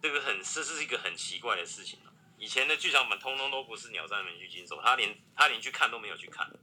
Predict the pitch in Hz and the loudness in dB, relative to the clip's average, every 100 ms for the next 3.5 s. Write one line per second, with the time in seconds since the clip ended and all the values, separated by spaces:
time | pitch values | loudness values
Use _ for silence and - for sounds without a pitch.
0 | - - - _ _ - 160 175 165 170 | -20 -20 -20 _ _ -2 0 2 0 0
1 | 156 107 107 131 131 131 107 82 90 113 | -2 -2 -2 -2 0 -2 -4 -6 -6 0
2 | 98 98 110 127 107 104 95 117 92 101 | 0 -2 -6 -10 -10 -12 -16 -14 -12 -10
3 | 90 - - - | -10 -14 -16 -18